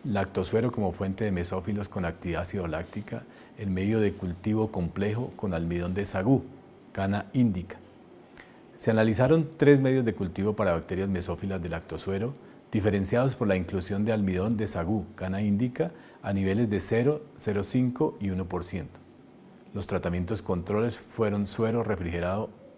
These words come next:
a una temperatura de menos cuatro grados centígrados y sin refrigerar a dieciocho grados centígrados. Se evaluó el crecimiento de mesófilos, P H, nivel de acidez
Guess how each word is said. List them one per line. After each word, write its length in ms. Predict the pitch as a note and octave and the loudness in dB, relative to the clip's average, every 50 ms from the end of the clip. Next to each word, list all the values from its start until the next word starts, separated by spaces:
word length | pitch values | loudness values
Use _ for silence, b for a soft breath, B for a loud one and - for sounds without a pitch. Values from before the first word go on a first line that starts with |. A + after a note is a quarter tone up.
| - - | -10 -6
a 160 | - F2+ F2+ | -4 -2 -2
una 200 | F#2 G2+ G2+ G#2 | -2 -2 -2 -2
temperatura 600 | G2+ G#2+ F#2+ E2+ F#2+ F2 D#2+ - - G2 G2 G2 | -2 -2 -2 -2 -2 -2 -2 -4 -4 -4 -4 -2
de 80 | G2 F2+ | -2 -2
menos 280 | F2 E2+ E2+ F2 - | -2 -4 -6 -6 -8
cuatro 300 | - - F#2 F2+ F#2+ G#2 | -6 -6 -6 -4 -4 -4
grados 280 | G2+ F#2+ F#2 F#2+ F#2+ - | -2 -2 -2 -2 -2 -4
centígrados 600 | F#2 E2+ E2+ E2 - G2 G#2 A#2 C3+ D3 C#3+ C#3+ B B B B B B B - | -6 -6 -6 -6 -4 -4 -2 -2 -2 -2 -4 -4 B B B B B B B -4
y 80 | A2+ | 0
sin 180 | F#2+ B2 B2+ A#2+ | 2 4 4 4
refrigerar 640 | A2+ C3 A#2 - C3 B2+ B2+ C3 A#2+ A2+ - - - | 4 2 2 2 2 2 4 4 4 4 2 -2 -4
a 100 | - G2+ | -4 -2
dieciocho 420 | F#2+ E2+ E2 - F#2 F2 - F#2+ F2+ | -2 -2 -2 -4 -6 -8 -6 -6 -4
grados 240 | F2 F2 F2 F2+ - | -2 -2 -2 -4 -4
centígrados. 640 | E2+ E2 D#2 - - F2 D#2+ - - - - - - B B B B B B B B B B B - | -6 -8 -8 -8 -8 -8 -8 -10 -12 -16 -20 -20 -20 B B B B B B B B B B B -12
Se 240 | - - A2 G2+ G2 | -2 2 4 4 6
evaluó 300 | F#2+ F#2 F2+ F2+ F#2 F#2+ | 6 6 4 4 2 0
el 100 | G2+ - | 0 0
crecimiento 500 | A#2+ A#2 F#2 G2+ F2+ F2+ F2+ F2 A2 G#2+ | 0 0 0 0 0 0 -2 -2 0 0
de 40 | |
mesófilos, 680 | F#2 F2 F#2 - G2 F#2 F#2+ G#2+ A#2+ B2+ B2 - - - - - - - - | 0 -2 -2 -2 -4 -4 -4 -4 -4 -6 -8 -10 -14 -20 -20 -20 -20 -6 -2
P 140 | G#2 G2 F#2+ | 0 0 2
H, 340 | F#2+ F#2+ - B2+ C#3 C#3+ - - - | 0 0 -2 -6 -6 -8 -10 -10 -6
nivel 240 | F#2+ F#2 F2+ F2 F2+ | -4 -2 0 0 0
de 100 | G2 G2+ | 0 0
acidez 480 | F#2+ F#2+ - F2 F2 G#2+ C#3 C#3+ - | 0 0 -2 -2 -2 -2 -2 -4 -6